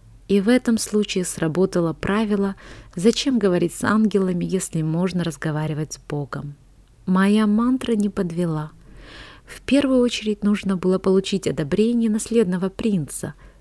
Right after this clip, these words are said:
который, в свою очередь, одним рекомендательным письмом открыл все необходимые двери. Чтобы заручиться его поддержкой, нужно было знать и понимать,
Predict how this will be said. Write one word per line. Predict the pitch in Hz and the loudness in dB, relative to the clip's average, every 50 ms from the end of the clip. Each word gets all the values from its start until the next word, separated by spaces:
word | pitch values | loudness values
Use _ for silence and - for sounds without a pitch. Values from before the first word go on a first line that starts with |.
| _ _ _ | _ _ _
который, | - 180 175 - 196 196 196 | -4 -4 -2 0 2 0 0
в | 190 - | 0 -2
свою | - - - 185 196 180 160 156 | -4 -4 -2 0 0 0 0 -2
очередь, | - - 214 226 - - - 165 165 - - - - - - - - - - | 0 0 0 0 0 -2 -6 -6 -6 -8 -8 -16 -18 -20 -20 -20 -20 -14 -4
одним | - 208 185 226 233 226 | -4 0 4 6 6 6
рекомендательным | 202 180 175 - 180 175 185 185 208 208 202 - 202 208 214 202 | 6 4 2 0 0 0 2 2 2 2 0 0 0 0 0 -2
письмом | - - 220 - - 240 240 247 240 - | -2 -4 -4 -2 0 0 0 0 0 -2
открыл | - - - - - - 196 185 180 | -4 -8 -8 -8 -2 0 0 0 0
все | - - - - 202 208 208 | -2 -4 -2 2 2 2 2
необходимые | 208 190 180 - - - 160 156 147 151 156 156 160 156 | 2 -2 -2 -4 -4 -4 -4 -4 -2 -4 -2 -2 -2 -4
двери. | 135 - - 151 147 143 139 - 151 147 - _ - - _ _ _ - _ - - | -6 -6 -6 -6 -4 -4 -6 -8 -12 -14 -16 _ -20 -20 _ _ _ -20 _ -18 -18
Чтобы | - - - 180 147 185 180 | -16 -4 -4 -2 2 2 2
заручиться | 170 180 185 190 202 190 - - 202 - - - | 4 2 2 2 0 0 -2 -6 -6 -6 -4 -4
его | 165 160 165 175 170 196 185 | 0 0 0 2 2 0 0
поддержкой, | - - 170 175 170 233 240 247 - - - - 208 208 - - - - - - - - - _ _ | 0 -2 -4 -2 2 2 2 2 2 -2 -4 -4 -6 -6 -8 -14 -16 -16 -18 -20 -20 -20 -20 _ _
нужно | - 190 208 208 - 247 | -4 -4 -4 -2 -2 -2
было | 220 220 226 220 220 214 | 0 2 2 2 2 0
знать | 208 - 190 170 160 151 147 - - - - - - _ - - - - | -2 -2 -2 0 0 -2 -4 -8 -10 -18 -20 -20 -20 _ -20 -20 -6 -6
и | 190 | -6
понимать, | 185 - - 196 190 202 202 196 185 156 131 - - - - | -2 -2 -2 -2 0 0 -2 -2 -4 -4 -8 -10 -14 -20 -20